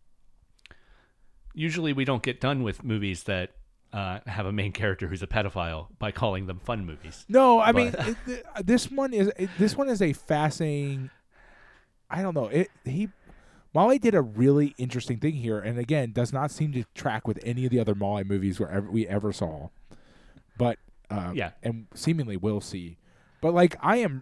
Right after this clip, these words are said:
Speaker 2: I am deeply fascinated because this, this is, this is playful in a way that, like, we don't encounter very often in this podcast. And, and it was kind of a nice refresher that way. It's like, "Oh, this is, movie is just silly." Like,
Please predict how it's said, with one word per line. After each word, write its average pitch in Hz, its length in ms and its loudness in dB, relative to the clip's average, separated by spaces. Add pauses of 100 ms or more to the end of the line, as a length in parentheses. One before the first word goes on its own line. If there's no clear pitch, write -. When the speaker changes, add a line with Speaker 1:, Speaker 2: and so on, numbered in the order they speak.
Speaker 2:
I 208 140 2
am 185 220 0
deeply 143 360 0
fascinated 104 380 -4
because 139 200 0
this, 180 200 2
this 214 220 4
is, 220 160 -6
this 170 240 -2
is 202 80 -4
playful 131 500 -2
in 101 60 -6
a 101 60 -6
way 101 200 -2
that, 95 180 -6
like, 101 260 -6 (240)
we 160 100 2
don't 220 200 2 (960)
encounter 123 380 0
very 92 200 -2
often 87 520 -8 (200)
in 95 280 -6
this 92 140 -10
podcast. - 680 -10
And, 117 200 -8
and 123 180 -4
it 127 80 -8
was 135 120 -2
kind 165 180 0
of 156 60 -2
a 135 60 0
nice 123 380 -4 (540)
refresher 127 440 2
that 92 140 -2
way. 92 100 -4
It's 90 100 -8
like, 110 120 -8
"Oh, 202 160 4
this 147 240 2
is, 285 100 -4
movie 196 260 2
is 131 100 2
just 151 260 0
silly." 123 380 -4
Like, 110 160 -6